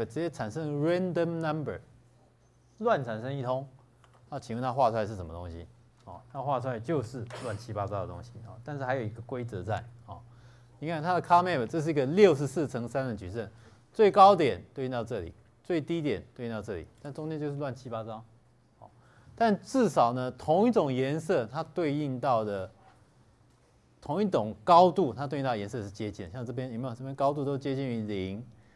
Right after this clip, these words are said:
那零大概就是这个颜色，有没有？这边是没有变的，这边高度也是接近于零，所以大概是这个颜色。哦，那其他稍微高一点的话，颜色就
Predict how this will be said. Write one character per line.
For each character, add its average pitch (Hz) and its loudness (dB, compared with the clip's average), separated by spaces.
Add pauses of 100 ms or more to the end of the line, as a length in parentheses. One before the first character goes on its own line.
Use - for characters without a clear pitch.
(180)
那 131 -10
零 101 -8
大 113 -8
概 104 -4
就 101 -6
是 95 -8
这 98 -10
个 95 -6
颜 85 -8
色， 92 -12
有 - -16
没 95 -12
有？ 90 -12
这 107 -16
边 98 -10
是 104 -10
没 98 -10
有 87 -10
变 90 -12
的， 78 -16
这 - -20
边 113 -12
高 113 -4
度 120 -6
也 95 -4
是 117 -12
接 107 -8
近 104 -8
于 95 -8
零， 82 -10 (120)
所 - -18
以 - -16
大 101 -12
概 90 -10
是 90 -12
这 90 -16
个 85 -12
颜 78 -14
色。 - -18 (560)
哦， - -20 (460)
那 131 -12
其 127 -10
他 123 -4
稍 139 -2
微 117 2
高 143 4
一 143 4
点 101 -2
的 95 -4
话， 110 -2
颜 95 -8
色 101 -8
就 98 -8